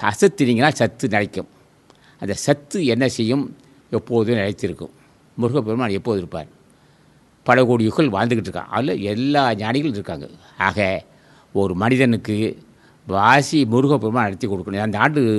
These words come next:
ஞானசித்திர காலம் இப்போ வந்துருச்சு. இப்போ நடந்துக்கிட்டு இருக்கு பாரு ஞானசித்திர காலம். இப்போ பேசிகிட்டு இருக்கிறான். இப்போ நான் பேசல, முருகன் பேசுகிறான்.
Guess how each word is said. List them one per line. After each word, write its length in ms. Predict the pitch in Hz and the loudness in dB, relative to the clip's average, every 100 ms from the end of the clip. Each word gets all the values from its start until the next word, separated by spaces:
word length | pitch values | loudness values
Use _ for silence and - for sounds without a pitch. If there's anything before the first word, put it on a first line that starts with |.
| 98 95 80 | 0 0 -2
ஞானசித்திர 460 | 107 135 120 113 98 | 0 2 2 0 0
காலம் 280 | 90 78 - - | 0 -2 -8 -6
இப்போ 260 | 117 110 | -4 -2
வந்துருச்சு. 240 | 101 143 - | 0 0 -2
இப்போ 200 | 104 98 | -4 0
நடந்துக்கிட்டு 180 | 110 151 | 0 0
இருக்கு 260 | 131 110 | -2 -4
பாரு 180 | 82 95 | -4 -4
ஞானசித்திர 280 | 92 95 80 | -4 -8 -10
காலம். 180 | 80 - _ - | -12 -16 _ -16
இப்போ 260 | - 101 | -8 2
பேசிகிட்டு 140 | 147 170 | 4 4
இருக்கிறான். 380 | 120 90 92 82 _ | 0 -2 -6 -8 _
இப்போ 120 | - | -10
நான் 260 | 85 120 165 | -4 -4 -2
பேசல, 340 | 170 156 117 | -2 0 0
முருகன் 300 | 110 151 185 | 0 0 -2
பேசுகிறான். 460 | 151 117 117 76 | -4 -6 -6 -8